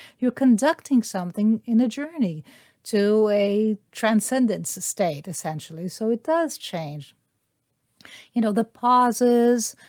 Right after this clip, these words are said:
are extremely important. Breathing is extremely important, the way you breathe, because,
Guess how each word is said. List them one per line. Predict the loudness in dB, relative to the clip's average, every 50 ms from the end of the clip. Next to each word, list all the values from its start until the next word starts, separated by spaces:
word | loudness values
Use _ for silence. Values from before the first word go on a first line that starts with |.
| _ _ -2
are | 0 0
extremely | -2 -4 -8 -8 -2 0 0 2 2 0 0
important. | 0 -2 -2 -2 -2 -2 -2 -2 -2 -2 -2 -2 -2 -2 -4 _ _ _ _ _ _ _ _ _ _ _ _ _ _ _ _ _ -12
Breathing | -6 -2 2 2 4 4 4 4 4 2 2 4 4 6 6 4 2 0 _ -10
is | -10 -6 -6
extremely | -8 -8 -10 -14 -10 -10 -8 -8 -8 -10 -12 -12
important, | -12 -12 -12 -10 -6 -2 -2 -2 -2 -2 -4 -4
the | -4
way | -6 -8 -10
you | -10 -12
breathe, | -12 -8 -4 -2 0 0 0 -2 -2 _ _ _ _ -8
because, | -8 -4 -2 -2 -2 -4 -6 -14